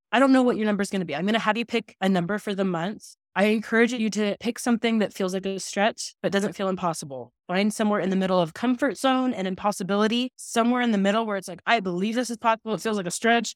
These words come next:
but I feel like it's possible." So part of this game is also you're gonna track the money that you ask for. This is how we rewire our brain to reward it for the activities. You know, maybe you had a consult and you send a proposal or you send an invoice, even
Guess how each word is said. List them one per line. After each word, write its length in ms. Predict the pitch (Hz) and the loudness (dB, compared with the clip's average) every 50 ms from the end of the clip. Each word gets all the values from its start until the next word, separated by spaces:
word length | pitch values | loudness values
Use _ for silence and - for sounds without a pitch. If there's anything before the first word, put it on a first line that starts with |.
| _ - | _ -4
but 120 | 190 202 | 0 2
I 100 | 202 196 | 2 2
feel 220 | 190 - - 220 214 | 0 0 0 2 4
like 340 | 208 202 196 185 - - - | 4 4 4 0 -2 -6 -8
it's 140 | 190 - _ - | -10 -10 _ 0
possible." 500 | 208 185 175 - 180 151 147 135 127 - _ _ _ _ _ _ _ _ | 2 2 2 0 -4 -10 -10 -10 -12 -14 _ _ _ _ _ _ _ _
So 160 | - - 226 | -2 -2 -2
part 240 | 208 - 247 262 294 | 2 4 4 4 4
of 80 | 285 | 4
this 140 | 262 269 - | 2 -2 -2
game 400 | - 233 233 220 208 214 220 208 _ - | -2 0 0 2 2 2 0 -2 _ -2
is 220 | 220 220 208 - - | 0 0 0 2 4
also 300 | 202 226 262 254 - 277 | 4 4 4 4 2 0
you're 120 | 254 240 | 0 0
gonna 180 | 226 240 240 233 | 0 -2 -2 -2
track 280 | - - - 233 233 - | -2 0 0 0 0 0
the 80 | 233 | 0
money 320 | 214 214 208 208 220 226 220 | 0 0 2 0 0 -2 -2
that 140 | 202 202 | -2 -2
you 160 | 185 196 180 - | -2 -4 -4 -4
ask 320 | 180 180 185 185 - - | -2 -4 -4 -4 -6 -10
for. 460 | - - - 180 156 147 131 127 - - | -14 -14 -12 -10 -10 -8 -10 -10 -10 -4
This 220 | 185 214 247 - | 0 0 0 0
is 160 | 311 311 - - | 0 -4 -4 -2
how 240 | - - 247 254 | 0 2 2 2
we 300 | 254 247 240 226 226 220 - _ 185 | 2 0 -2 -2 -2 -4 -4 _ -2
rewire 540 | 220 240 254 247 254 233 240 233 247 247 220 | 0 0 2 4 4 6 6 6 6 6 4
our 120 | 220 214 | 4 2
brain 440 | 190 175 190 208 202 214 233 247 254 | 0 0 0 0 0 2 0 0 -2
to 160 | - - 214 | -2 -4 -4
reward 540 | 208 208 202 190 185 185 185 202 220 233 240 | -4 -6 -6 -6 -4 0 4 4 6 6 6
it 340 | 262 294 294 - - - _ | 4 2 2 0 -4 -10 _
for 160 | - 214 214 | -2 -2 -2
the 140 | 208 214 202 | 0 0 -2
activities. 840 | 185 180 - - - 226 190 175 165 156 143 135 127 - - - - _ _ _ _ _ | -2 -2 -4 -4 -2 -2 -2 -2 -4 -8 -10 -12 -14 -16 -16 -18 -18 _ _ _ _ _
You 140 | - 202 208 | -2 0 2
know, 80 | 208 202 | 2 4
maybe 240 | 202 196 202 208 233 | 2 2 0 -2 -4
you 360 | 220 220 214 208 208 202 202 | -2 -2 0 0 0 0 -2
had 260 | - - - 214 208 | -2 -4 -4 -2 -4
a 40 | - | -4
consult 520 | - - 226 214 226 226 - 240 208 - - | -2 0 2 2 2 2 0 -2 -2 -2 0
and 140 | 190 208 208 | 2 2 2
you 100 | 214 214 | 2 2
send 380 | - - - 220 208 214 233 | 0 -2 -2 -2 -2 -2 -2
a 60 | 226 - | -6 -8
proposal 560 | - 208 180 - - 190 190 180 170 185 170 | -8 -10 -6 -2 -2 0 0 0 -2 -4 -4
or 180 | 156 151 180 | -2 -2 -2
you 140 | 185 196 202 | -2 -2 -2
send 320 | 190 - - 220 208 208 202 | -4 -4 -2 -2 -2 -2 -4
an 80 | 190 | -4
invoice, 680 | - 190 202 220 226 208 214 185 160 156 160 156 - - - | -2 2 2 2 4 4 2 2 2 0 -2 -4 -6 -4 -2
even 340 | 233 247 254 262 262 262 | -2 0 2 2 2 2